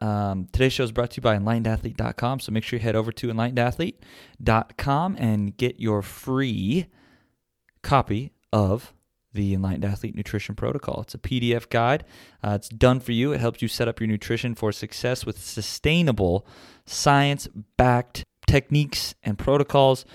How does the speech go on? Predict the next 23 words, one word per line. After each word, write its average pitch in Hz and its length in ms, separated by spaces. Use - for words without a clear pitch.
to 120 460
get 123 280
you 135 60
moving 117 300
in 110 80
the 107 80
right 107 200
direction. 104 440
There's 101 160
no 104 120
fad 120 400
diets. 113 340
There's 101 160
nothing 101 260
that's 98 160
unsustainable. 110 720
It - 100
teaches 107 380
you 104 180
what 117 420
real 120 720
food 107 460
is, 127 380